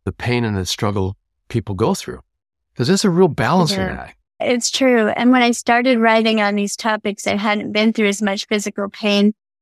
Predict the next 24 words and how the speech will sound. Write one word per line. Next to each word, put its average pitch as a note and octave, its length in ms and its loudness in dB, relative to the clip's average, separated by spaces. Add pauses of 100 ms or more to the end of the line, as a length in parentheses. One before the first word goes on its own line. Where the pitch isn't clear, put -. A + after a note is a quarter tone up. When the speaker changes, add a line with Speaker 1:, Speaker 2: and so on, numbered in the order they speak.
(120)
Speaker 2:
as G#3+ 220 2
I G3 120 4
was G3 340 0 (280)
the A3 80 0
more G3 280 2
that G3 100 2
I F#3 100 0
progressed F#3+ 560 -2
into G#3+ 320 2
it. F3+ 180 -4
So G3+ 140 -2
I G3 100 2
really G#3+ 340 2
did G#3 380 0
have G3 320 -4
to F#3+ 180 -6 (340)
learn G3+ 340 2
how G3 280 0
to F#3+ 420 -6 (160)
live G#3+ 320 0
that F#3+ 240 2
out F#3+ 380 0
by, F#3+ 260 -2 (460)
uh, F#3 240 -2